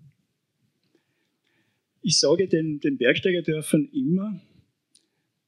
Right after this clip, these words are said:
der Alpenverein bietet euch eine Bühne, aber spielen müsst ihr auf dieser Bühne selbst. Und wer dieses Spiel beherrscht und kann, der hat Erfolg. Das sehen wir.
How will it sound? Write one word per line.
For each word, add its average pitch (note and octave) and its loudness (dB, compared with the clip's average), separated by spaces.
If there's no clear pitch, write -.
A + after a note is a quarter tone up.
der - -8
Alpenverein D#3 0
bietet F3 0
euch C#3 0
eine C3+ 2
Bühne, E3 -4
aber C3 0
spielen E3 -2
müsst D#3+ -4
ihr D3 -2
auf D#3 -14
dieser C#3 -4
Bühne C#3+ -8
selbst. - -4
Und C3+ -2
wer C#3 2
dieses C#3+ 0
Spiel F3+ -2
beherrscht B2+ 2
und G#2+ 0
kann, D#3+ 0
der C3+ 2
hat C3+ -6
Erfolg. G2+ -2
Das - -2
sehen G#2 -2
wir. A#2 -16